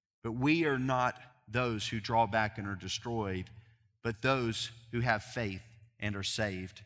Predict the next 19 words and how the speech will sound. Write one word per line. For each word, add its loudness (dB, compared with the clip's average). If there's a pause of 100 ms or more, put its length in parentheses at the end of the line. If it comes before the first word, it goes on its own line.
(300)
And -2
now 6
I 6
invite 6
you -2
to -4
turn 0
over 0
to -6
Habakkuk. 2 (1800)
In -4
chapter 4
two, 0
verse 0
four, -6 (580)
we 0
read 0
these -4
words. -8